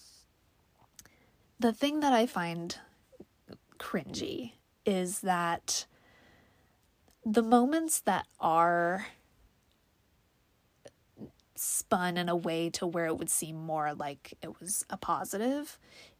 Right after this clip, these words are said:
is more like an inspiration porn type of moment where it's,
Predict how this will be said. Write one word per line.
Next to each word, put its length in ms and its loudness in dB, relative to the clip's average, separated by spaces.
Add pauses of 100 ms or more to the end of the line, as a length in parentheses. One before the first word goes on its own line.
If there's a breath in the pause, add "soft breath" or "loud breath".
(120)
is 200 -2
more 260 2
like 240 0
an 140 -4
inspiration 880 -2
porn 340 -2
type 260 -4
of 120 -8
moment 460 -2
where 320 -2
it's, 600 -2